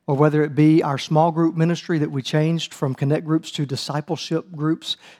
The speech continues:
We changed the name because we want to really communicate that we are trying to focus on making disciples.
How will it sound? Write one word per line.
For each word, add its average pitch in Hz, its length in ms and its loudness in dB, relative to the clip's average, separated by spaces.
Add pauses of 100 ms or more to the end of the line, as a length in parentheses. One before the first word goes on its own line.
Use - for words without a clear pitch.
We 143 80 -2
changed 151 360 0
the 139 100 0
name 147 300 2
because 143 260 -2
we 147 140 2
want 151 240 -2
to 135 80 -10
really 147 260 2
communicate 151 720 -2 (240)
that 151 160 -2
we 151 160 6
are 143 100 0
trying 151 420 -4
to 151 300 -2 (140)
focus - 440 -2
on 139 300 -4
making 139 460 -4 (280)
disciples. - 680 -6